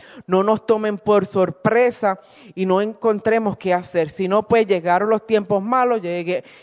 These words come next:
llegaron los tiempos difíciles, pero estamos firmes en la roca que es Cristo Jesús, que nos sostiene, que nos suple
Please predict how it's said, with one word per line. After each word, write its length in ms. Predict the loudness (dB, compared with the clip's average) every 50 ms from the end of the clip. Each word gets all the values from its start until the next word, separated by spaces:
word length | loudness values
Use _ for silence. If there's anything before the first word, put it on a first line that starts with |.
| _ _
llegaron 340 | -6 -2 0 0 0 2 0
los 160 | -2 -4 -2
tiempos 380 | -2 -2 -2 0 0 -2 -2
difíciles, 680 | -2 -4 -10 -10 -8 -8 -8 -8 -8 -8 -8 -8 -8 -10 _ -20 -20 -20 -20 _ _ _
pero 140 | -4 -4
estamos 460 | -4 -6 -8 -8 -8 -8 -6 -8 -8 -8
firmes 640 | -6 -6 -4 -4 -2 -4 -4 -6 -6 -6 -6 -6
en 140 | -6 -4 -2
la 160 | -2 -2 -2
roca 580 | -4 -4 -2 0 2 4 2 2 2 -2 -4 -4
que 120 | -4 -6
es 100 | -6 -6 -4
Cristo 520 | -4 -2 0 0 0 -2 -4 -4 -4 -4
Jesús, 640 | -4 -4 -8 -8 -8 -10 -8 -4 -4 -4 -4 -6 -10 -18 -20 -20 -20 -14 _
que 140 | -2 0 2
nos 160 | 2 0 0
sostiene, 760 | 0 0 -2 -2 -4 _ -8 -4 0 2 2 4 4 2 0 0
que 120 | 0 0
nos 180 | 0 0 -2 -2
suple 640 | -8 -4 0 2 2 2 2 2 2 2 2 2